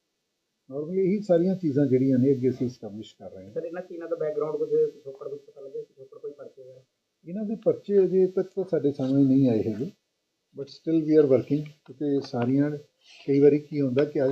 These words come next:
Speaker 1: ਕਈ ਵਾਰੀ ਕਿਸੇ ਸਾਡੇ, ਅਹ, ਜਿਹੜਾ ਡਿਵੀਜ਼ਨ ਸੱਤ ਦੇ ਵਿੱਚ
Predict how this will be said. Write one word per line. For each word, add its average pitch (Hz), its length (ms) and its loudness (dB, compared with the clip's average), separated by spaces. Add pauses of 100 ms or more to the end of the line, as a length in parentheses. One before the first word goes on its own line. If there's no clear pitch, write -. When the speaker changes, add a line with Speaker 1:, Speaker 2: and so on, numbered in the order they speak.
Speaker 1:
ਕਈ - 340 -10
ਵਾਰੀ 135 180 -4
ਕਿਸੇ 139 300 -10
ਸਾਡੇ, 127 400 4
ਅਹ, - 1700 -12
ਜਿਹੜਾ 131 320 4
ਡਿਵੀਜ਼ਨ 120 400 -2
ਸੱਤ - 360 -4
ਦੇ 120 300 -10 (460)
ਵਿੱਚ 123 280 -18